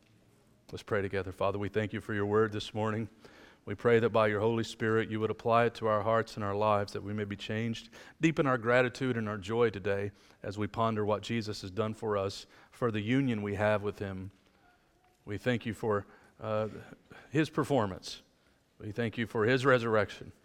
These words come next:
his return, and the blessings that befall the people of God who are in him.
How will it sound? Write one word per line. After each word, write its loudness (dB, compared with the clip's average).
his -2
return, 2
and -2
the 0
blessings 4
that 0
befall 0
the -6
people -4
of -6
God -2
who 0
are 2
in -2
him. -6